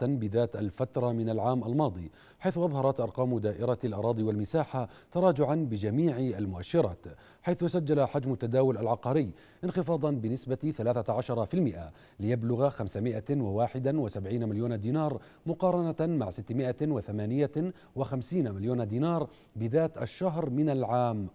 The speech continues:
الماضي. كما تراجعت حركة بيع العقار بنسبة أربعة عشر في المائة نتيجة انخفاض بيوعات الشقق والأراضي بنسبة مساوية بلغت أربعة عشر في المائة،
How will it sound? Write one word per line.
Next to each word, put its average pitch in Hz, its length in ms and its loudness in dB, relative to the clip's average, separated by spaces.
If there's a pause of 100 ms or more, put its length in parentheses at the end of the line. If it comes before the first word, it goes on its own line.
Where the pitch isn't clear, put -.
(100)
الماضي. 92 460 0 (460)
كما 185 200 4
تراجعت 143 600 4
حركة 127 480 -2
بيع 117 260 4
العقار 117 420 2
بنسبة 117 480 -4
أربعة 113 420 0
عشر 117 340 -2
في - 80 -6
المائة 95 360 -2 (320)
نتيجة 175 360 2
انخفاض 131 480 0
بيوعات 107 500 2
الشقق 113 480 -2
والأراضي 123 580 2 (240)
بنسبة 160 420 0
مساوية 127 680 0
بلغت 131 600 0
أربعة 113 360 0
عشر 120 360 0
في - 80 -6
المائة، 90 360 -2